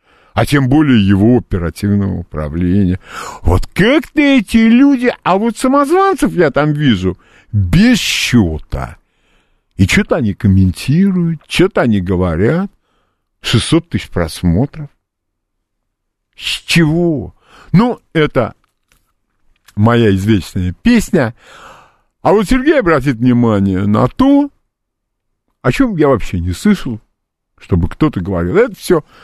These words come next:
больше крики «всё пропало» или наоборот, «всё не пропало». Хорошо.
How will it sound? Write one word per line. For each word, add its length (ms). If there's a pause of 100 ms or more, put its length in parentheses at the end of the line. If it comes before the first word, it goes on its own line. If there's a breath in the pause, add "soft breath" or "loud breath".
(380 soft breath)
больше 440
крики 1040
«всё 220
пропало» 1200 (140)
или 200
наоборот, 640
«всё 220
не 260
пропало». 640 (1000 loud breath)
Хорошо. 560